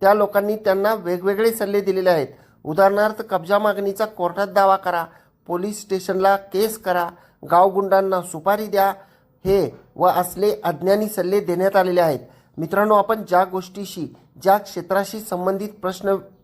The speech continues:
विचारत असतो, त्या क्षेत्रातील व्यक्तींचा सल्ला घ्या, त्याच व्यक्तींना सल्ला विचारा.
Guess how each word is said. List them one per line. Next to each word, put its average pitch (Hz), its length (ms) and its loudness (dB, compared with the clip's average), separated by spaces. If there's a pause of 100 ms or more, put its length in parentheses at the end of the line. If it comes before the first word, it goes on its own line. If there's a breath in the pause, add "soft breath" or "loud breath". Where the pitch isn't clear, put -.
(400)
विचारत 202 400 0
असतो, 180 460 -2 (380 loud breath)
त्या 196 160 6
क्षेत्रातील 196 640 -4
व्यक्तींचा 196 560 -4
सल्ला 165 360 0
घ्या, 147 200 2 (400 loud breath)
त्याच 208 260 4
व्यक्तींना 202 500 -2
सल्ला 185 360 0
विचारा. 170 420 2